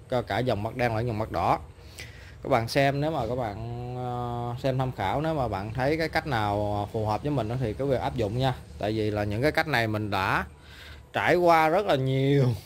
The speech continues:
Nói thẳng ra là mình đã trải qua rất là nhiều và mình áp dụng rất là nhiều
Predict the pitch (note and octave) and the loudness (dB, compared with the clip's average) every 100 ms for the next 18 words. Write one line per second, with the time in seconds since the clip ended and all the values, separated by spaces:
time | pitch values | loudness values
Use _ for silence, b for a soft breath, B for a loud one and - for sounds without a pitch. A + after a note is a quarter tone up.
0 | B B B - _ _ - F3 C#3+ C#3 | B B B -20 _ _ 0 2 4 4
1 | F3 D3+ C3+ B2+ A#2 C#3 G2+ C#3+ D#3+ D3+ | 4 6 4 2 2 2 4 4 6 8
2 | F3 C#3 A#2+ A#2 A2 A2 A#2 D#3 A#2 G#2 | 6 4 2 2 0 0 -2 0 -2 0
3 | C#3+ D#3+ A#2+ A2 G#2+ G2+ | 2 2 0 0 0 0